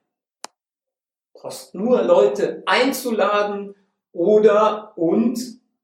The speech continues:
von deinem Produkt, von deinem Wohlfühlen zu schwärmen,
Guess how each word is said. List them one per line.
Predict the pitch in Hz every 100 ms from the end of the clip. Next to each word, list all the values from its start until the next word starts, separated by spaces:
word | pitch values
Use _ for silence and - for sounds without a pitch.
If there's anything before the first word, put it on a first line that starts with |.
| _ _ _ _ _ _ _ _ _ _
von | 170 185
deinem | 185 185 185
Produkt, | 180 165 214 226 -
von | - 156
deinem | 175 190 185 180 180 -
Wohlfühlen | 156 220 233 - - 175 156 147
zu | - -
schwärmen, | - 131 123 123 -